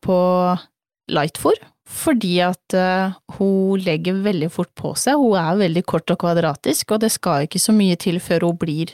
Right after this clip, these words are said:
tønne. Og dermed så måtte hun over på lightfôr for å kunne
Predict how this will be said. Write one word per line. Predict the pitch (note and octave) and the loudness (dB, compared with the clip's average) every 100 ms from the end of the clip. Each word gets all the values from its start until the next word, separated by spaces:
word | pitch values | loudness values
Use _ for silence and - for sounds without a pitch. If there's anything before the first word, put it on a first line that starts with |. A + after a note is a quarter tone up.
| - - | -12 -4
tønne. | G3+ F#3+ A#2+ D#4+ - - - - - - - | 0 2 2 0 -2 -20 -18 -18 -18 -12 -4
Og | B3+ | 0
dermed | G3+ G3+ G#3+ | 2 4 2
så | - | 4
måtte | A#3 A#3 C4+ | 4 4 4
hun | A#3 | 4
over | G3+ F3+ F3 | 4 2 2
på | G#3 | 0
lightfôr | F#3+ D#3 D#3+ - F#3 G3 | 2 2 -2 -2 -2 0
for | G#3+ | -2
å | G#3+ | -2
kunne | - A3 A3 B3+ | 2 4 4 2